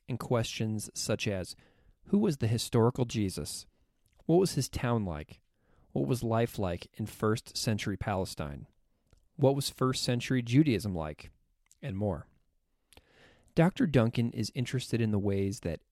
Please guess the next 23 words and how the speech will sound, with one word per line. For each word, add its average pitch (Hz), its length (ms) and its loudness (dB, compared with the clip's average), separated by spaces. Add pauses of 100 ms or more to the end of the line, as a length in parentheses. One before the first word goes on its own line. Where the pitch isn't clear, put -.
ancient 131 420 0
Mediterranean 104 1040 0
religious 95 500 0
communities 98 640 -2
express - 720 -2 (100)
their 113 140 4
religiosity 98 960 -2
in 95 160 -4
material 120 500 0
forms, - 520 -10 (640)
particularly 104 880 0 (320)
when 117 160 2
those 117 280 4
forms 95 380 -2
contradict, 113 640 -2 (260)
undermine, 117 680 2 (240)
or 113 120 4
complicate 110 720 -4
textual 110 500 0
representations 101 840 -2
of 92 80 -10
that 87 200 -6
religion. 65 440 -8